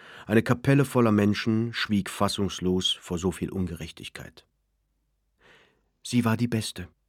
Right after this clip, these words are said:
sagte eine ihr unbekannte Frau, der man die Deutsche auf zehn Schritte Entfernung ansah, zu Andi. „Der nobelste Mensch, den ich je gekannt habe. Ihre eigene Karriere hat sie drangegeben, hat sich aufgerieben in der Hingabe an ihren Mann.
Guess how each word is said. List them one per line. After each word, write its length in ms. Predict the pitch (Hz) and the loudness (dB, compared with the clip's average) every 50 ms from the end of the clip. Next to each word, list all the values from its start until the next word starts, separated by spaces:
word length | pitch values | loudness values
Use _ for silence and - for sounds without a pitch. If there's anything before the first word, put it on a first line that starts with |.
| _ _ _ _ _ _ _ _ _ _ _ _ _ | _ _ _ _ _ _ _ _ _ _ _ _ _
sagte 380 | - - 98 92 - - 95 - | -4 -4 -4 -4 -4 -6 -8 -6
eine 220 | - 107 104 101 | -4 -2 -2 -2
ihr 220 | 92 98 101 - - | -2 -2 -2 -2 -2
unbekannte 540 | 117 110 98 101 - - 104 98 92 98 | 0 0 0 -2 -2 -4 -4 -4 -4 -4
Frau, 420 | 92 - - - 98 98 98 101 104 - - - - - - _ _ _ - | -8 -8 -4 -2 0 0 0 0 -4 -6 -14 -20 -20 -20 -20 _ _ _ 0
der 80 | 110 | 2
man 160 | 104 104 98 95 | 2 2 2 2
die 160 | 98 90 82 | 0 -2 0
Deutsche 380 | 104 98 98 92 - - 104 | 2 2 2 2 0 -4 -4
auf 140 | 80 - - | -6 -6 -8
zehn 280 | - - - 101 95 92 | -8 -4 0 0 0 0
Schritte 340 | - - - 95 - - 67 | 0 -4 -6 -6 -6 -6 -8
Entfernung 500 | 90 - - - 107 101 92 92 90 - | -8 -8 -6 -4 -2 -2 0 -2 -2 -2
ansah, 540 | - 95 92 90 87 92 92 90 87 87 | -4 -2 -2 -2 -2 -2 -2 -2 -4 -4
zu 220 | - - - - - | -6 -8 -8 -8 -6
Andi. 400 | 107 98 95 87 85 82 78 - _ _ _ _ _ _ _ _ _ _ - | -4 -4 -4 -4 -4 -6 -10 -12 _ _ _ _ _ _ _ _ _ _ 0
„Der 80 | 113 110 | 4 6
nobelste 460 | 117 131 135 127 139 135 - - 117 | 6 6 6 4 2 -2 -2 -2 0
Mensch, 280 | 113 113 113 123 120 | 2 2 2 2 0
den 140 | - 120 113 | 0 0 0
ich 140 | 110 - - | 0 0 0
je 120 | 117 113 | 0 0
gekannt 460 | 113 127 123 - - 110 104 - - - | 0 0 -4 -4 -4 -6 -6 -6 -6 -8
habe. 260 | 90 87 82 87 - - _ _ _ _ _ _ _ _ _ _ _ _ _ - - - - - | -8 -6 -6 -8 -12 -14 _ _ _ _ _ _ _ _ _ _ _ _ _ -20 -20 -20 -14 -2
Ihre 280 | - 120 120 120 - - | 2 2 4 4 4 4
eigene 280 | 123 135 143 165 147 | 4 4 4 4 2
Karriere 560 | - - - 113 107 113 117 123 120 131 120 | 2 0 0 0 2 4 2 2 2 0 -2
hat 100 | 113 113 | -2 -4
sie 120 | - - - | -6 -6 -4
drangegeben, 800 | 120 101 110 120 113 117 120 120 117 117 120 131 139 143 139 - _ | 0 2 2 2 2 2 0 0 0 0 2 0 -2 -2 -4 -8 _
hat 140 | - 107 - | -10 -10 -8
sich 200 | - - - - | -8 -8 -4 -2
aufgerieben 560 | 113 120 120 - - 123 110 120 123 120 120 | 0 0 0 0 -2 -2 0 2 2 2 2
in 80 | 92 107 | 0 0
der 100 | 101 98 | 0 0
Hingabe 460 | 92 117 117 113 107 104 98 98 98 | 2 2 2 2 2 0 -2 -2 -2
an 120 | 90 95 95 | -2 -2 -2
ihren 200 | 107 101 104 98 | -4 -4 -4 -4
Mann. 280 | 98 92 90 92 92 | -4 -4 -6 -8 -10